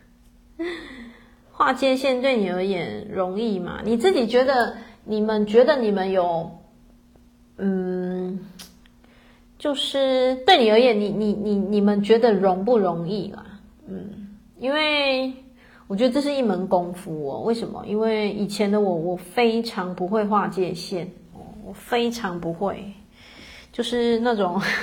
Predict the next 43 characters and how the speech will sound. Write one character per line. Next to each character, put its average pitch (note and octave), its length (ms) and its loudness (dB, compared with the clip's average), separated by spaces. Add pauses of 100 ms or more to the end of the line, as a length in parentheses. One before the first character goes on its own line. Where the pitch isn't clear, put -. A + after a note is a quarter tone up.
(180)
<laughs> - 400 -20
来 G3+ 280 2
者 G3+ 320 -2
不 F#3 140 -6
拒， G3 380 -4
照 G#3 420 2
单 G3 280 -2
全 F3 360 -6
收 E3+ 320 -6
那 F3 100 -8
样。 F3 300 -8
在 B3 140 0
我 A3+ 120 2
生 A3 240 0
命 A#3 160 2
里 F3+ 120 0
没 F3+ 120 -2
有 G3+ 100 0
什 G3+ 140 -2
么 E3+ 80 -4
叫 G3 140 -2
做 G3 100 -2
界 G3+ 320 -2
限 F3+ 320 -2
可 - 140 -6
言。 - 260 -10 (1120)
嗯， F#3+ 280 -8 (760)
但 C#4 100 -4
是 D4 120 0
你 G3+ 240 0
会 C#4 160 2
发 A3+ 240 0
现 A3+ 340 0
哦， F3 180 -6 (440)
为 F4+ 100 4
什 D4+ 100 2
么 G3 120 2
身 B3+ 260 4
心 B3+ 240 0
灵 F#3 180 2
的 F#3 120 -2
书 G#3+ 340 -2
籍， - 340 -10